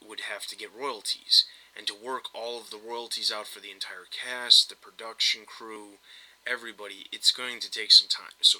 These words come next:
even if this happens, we're not gonna see this anytime soon.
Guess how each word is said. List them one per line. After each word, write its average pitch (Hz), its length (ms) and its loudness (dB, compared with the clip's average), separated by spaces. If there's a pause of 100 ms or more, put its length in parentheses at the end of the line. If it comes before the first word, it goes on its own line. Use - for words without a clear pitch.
even 139 220 -6
if - 300 -4
this 110 180 6
happens, 117 580 -4
we're 104 100 -12
not 113 220 -4
gonna 107 140 -12
see 113 240 8
this 98 180 6
anytime 98 380 -8
soon. - 280 2